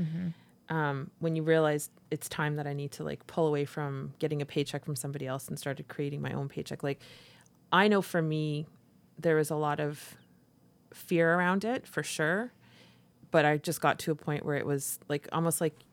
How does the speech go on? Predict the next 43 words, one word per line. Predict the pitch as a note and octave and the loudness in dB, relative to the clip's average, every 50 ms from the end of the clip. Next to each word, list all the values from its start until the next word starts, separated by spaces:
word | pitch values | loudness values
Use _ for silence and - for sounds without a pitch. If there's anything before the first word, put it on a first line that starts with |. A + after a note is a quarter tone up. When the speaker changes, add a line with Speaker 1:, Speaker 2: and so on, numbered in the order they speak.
| _ _ _ _ - _ _ _ _ _ - - - - - - - | _ _ _ _ -20 _ _ _ _ _ -20 -20 -20 -20 -20 -18 -8
Speaker 2:
somebody | - - F3+ F3+ E3+ D#3+ | -4 0 0 2 2 2
was | D#3 - | 0 -2
pushing | - - E3+ D#3+ - D#3+ D3 | 2 0 0 2 2 -4 -4
me | D3 C#3+ | -2 -2
off | C#3 C3+ - - | -4 -4 -4 -6
of | D3+ D3+ | -8 -8
a | D3 | -8
cliff. | - - - - D3 B2 A#2+ - - | -12 -12 -6 -4 -4 -4 -4 -4 -6
Like, | C3+ C3 - | -4 -2 0
I | C#3+ C#3 - - - _ _ _ - | -2 -2 -2 -6 -12 _ _ _ -4
had | - E3+ D#3 D#3 | -2 0 0 0
no | D3+ C#3+ C3+ | 0 0 0
option. | C3+ C#3+ - - - - C#3 | 0 0 -2 -4 -8 -8 -8
I | C3+ | -6
had | C#3 C#3+ C#3 - | -6 -6 -6 -6
to | C#3+ | -8
jump | C3+ - C#3 - D3+ D3+ - | -6 -4 -2 -2 -2 -2 -2
or, | C#3 C3 C#3 - _ _ - | -4 -4 -4 -8 _ _ -6
or | D3+ C#3+ C3+ C#3 - - | -4 -4 -4 -6 -6 -4
die. | - C3+ C3+ B2+ - - C#3 - - - - G3 | -4 -2 -2 -2 -4 -4 -10 -12 -18 -6 -2 -2
Speaker 1:
Mm-hmm. | E3+ E3 E3 E3 D#3+ D#3 - _ _ - | 0 0 0 -2 -2 -6 -8 _ _ 2
Speaker 2:
How | - F#3 | 4 6
did | F#3 F#3+ F#3 F#3 | 6 6 6 4
you | G3 F3 | 0 0
feel | - - E3+ E3 E3 | 4 6 6 6 8
when | E3 D#3+ | 6 4
you | D#3 D3+ | 4 2
were | D3 | 2
f-, | D3 - - D#3 - - _ - | 0 -2 -6 -10 -12 -12 _ 0
like, | D#3+ D3 C#3+ - | 0 0 0 0
sort | - D#3+ | -2 -2
of | C#3+ - | -2 -2
finally | - D#3 D3 C#3+ C#3+ C#3+ C#3 C3+ | -2 -2 0 0 2 0 0 0
ready | C3+ C3 C3 C3 C#3 C#3 | 0 -2 -2 -2 -2 -2
and | C3+ C3+ C3 - | -2 -4 -6 -8
here's | - - - D3 C#3 C3 - - - _ - | -10 -2 0 0 0 0 -2 -6 -10 _ -4
the | D#3 | -2
moment | D3 C#3+ C#3 C#3 C#3 C3+ - | 0 0 0 0 -2 -2 -2
where | - C3 B2+ | -2 -2 -2
you're | B2+ B2+ C3 - | -2 -2 -4 -4
like, | B2+ C#3 - - | -4 -6 -6 -2
"I'm | - D3 | -2 -2
done. | C#3+ - C#3 C3 C3 C3 C3+ C#3 | 0 2 2 2 0 0 -2 -6